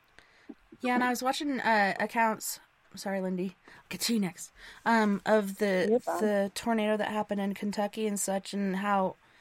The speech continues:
Speaker 1: how short-lived the preparation was. Like, usually you'll hear the sirens, and then you have at least five minutes or, or so to get your shit together, get your closet cleaned out, or wherever you're gonna hide from this thing.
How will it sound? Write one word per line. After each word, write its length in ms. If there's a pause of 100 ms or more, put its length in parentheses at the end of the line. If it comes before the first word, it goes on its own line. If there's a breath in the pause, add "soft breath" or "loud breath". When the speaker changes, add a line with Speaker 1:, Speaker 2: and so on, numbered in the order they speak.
(160)
Speaker 1:
how 120
short-lived 720
the 120
preparation 680
was. 180
Like, 200
usually 420
you'll 160
hear 220
the 80
sirens, 600
and 80
then 80
you 120
have 240
at 120
least 540 (420 soft breath)
five 540
minutes 420
or, 300
or 140
so 420 (140)
to 180
get 220
your 280
shit 220
together, 480
get 160
your 100
closet 380
cleaned 240
out, 140
or 80
wherever 320
you're 60
gonna 160
hide 360 (580 soft breath)
from 260
this 180
thing. 400